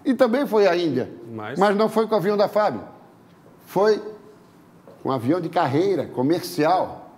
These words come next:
Speaker 1: Aliás, o governo bancou apenas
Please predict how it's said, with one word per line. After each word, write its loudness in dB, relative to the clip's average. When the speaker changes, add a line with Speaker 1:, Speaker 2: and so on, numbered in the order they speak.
Speaker 1:
Aliás, 0
o 0
governo 2
bancou 2
apenas 2